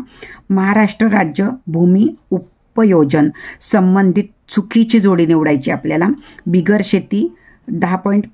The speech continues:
दोन टक्के, लागवडीखालील क्षेत्र छप्पन्न पॉइंट आठ टक्के आणि पडीक क्षेत्र सात पॉइंट नऊ टक्के,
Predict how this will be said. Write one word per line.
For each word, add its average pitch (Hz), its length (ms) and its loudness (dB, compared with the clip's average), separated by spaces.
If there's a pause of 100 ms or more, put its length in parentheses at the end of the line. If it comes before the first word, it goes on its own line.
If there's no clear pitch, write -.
(180)
दोन 196 220 0
टक्के, 175 440 -4 (380)
लागवडीखालील 190 840 0
क्षेत्र 180 360 -2
छप्पन्न 196 600 -2
पॉइंट 196 240 -2 (120)
आठ 180 260 -4
टक्के 175 400 -6 (380)
आणि 202 340 2 (240)
पडीक 214 260 0
क्षेत्र 185 400 -4
सात - 260 -2 (140)
पॉइंट 190 220 0
नऊ 202 180 0 (680)
टक्के, - 480 -6